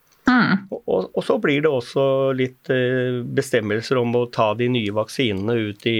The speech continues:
Speaker 2: eh, virkelig utvikling, som da kan komme i løpet av ha-, annet halvår, eh, neste år.
Speaker 1: Mm.
Speaker 2: Så, så det, det er de store utviklings, eh, milepælene våre,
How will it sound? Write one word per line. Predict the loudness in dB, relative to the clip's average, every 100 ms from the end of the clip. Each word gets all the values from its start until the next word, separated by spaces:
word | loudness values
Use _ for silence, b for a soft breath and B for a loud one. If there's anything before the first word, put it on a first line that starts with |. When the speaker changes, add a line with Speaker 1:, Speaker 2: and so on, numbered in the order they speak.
| 2
Speaker 2:
eh, | 0 -2 -4 -2
virkelig | -2 -2 -4 -4 -2 0 -2
utvikling, | -4 -4 -6 -4 -4 -4 -10 B B B B
som | -4 -2 0
da | 0
kan | 0 0
komme | 0 0 0 0 2
i | 0
løpet | 0 0 -2
av | -4 -4
ha-, | -8 -4
annet | 0 0 -2 -6
halvår, | -6 -2 0 0 0
eh, | 0 -4 -4 -6 -8 -8
neste | -10 -10 -10 -10
år. | -10 -14 _ _ _ _ _ _ _ _ _ 0
Speaker 1:
Mm. | 2 4 2 0
Speaker 2:
Så, | 0
så | 2
det, | 2 2
det | 4
er | 2
de | 2
store | -2 2 4 4
utviklings, | 2 0 -2 -4 0 0 0 -2 -4
eh, | 0 2 2 2 0 0 -2 -2 -2 -4 -4 -8 -10 -8
milepælene | -4 -2 -2 0 -2 0 -2
våre, | -2 -2 -2